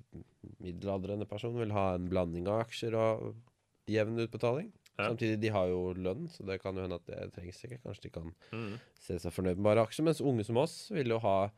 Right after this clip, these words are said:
Speaker 1: gjennom da rentes renteeffekten, at ting bygger på seg på, i,
Speaker 2: Ja.
Speaker 1: med tid, så vil jo vi ha mer nytte av en, da en
Speaker 2: En høyere risikoprofil.
Speaker 1: høyere risikoprofil og gjerne mer aksjer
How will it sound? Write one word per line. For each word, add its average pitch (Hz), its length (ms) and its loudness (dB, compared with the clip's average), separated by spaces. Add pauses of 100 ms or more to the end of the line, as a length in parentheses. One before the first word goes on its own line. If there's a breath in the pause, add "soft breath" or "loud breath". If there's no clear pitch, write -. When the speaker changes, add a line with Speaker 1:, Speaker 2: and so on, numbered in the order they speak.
(720 soft breath)
Speaker 1:
gjennom 110 380 0
da 110 140 6
rentes 107 360 0
renteeffekten, 101 600 -2
at - 100 -6
ting 113 200 0
bygger 98 220 4
på 92 200 2
seg 92 180 -4
på, 98 220 -2 (220)
i, 110 80 0
Speaker 2:
Ja. 104 220 2
Speaker 1:
med 104 180 0
tid, 151 340 -2 (240)
så - 120 -12
vil 139 140 2
jo 117 80 6
vi 107 140 4
ha 98 380 4 (160)
mer 98 240 0
nytte 98 260 -4
av 92 220 -4
en, 123 180 -4
da 101 180 4
en 98 240 -4 (340 soft breath)
Speaker 2:
En 120 100 -6
høyere 107 240 2
risikoprofil. - 460 -10
Speaker 1:
høyere 147 280 8
risikoprofil 104 680 0
og 107 120 6
gjerne 101 240 4
mer 95 200 2
aksjer 90 360 -4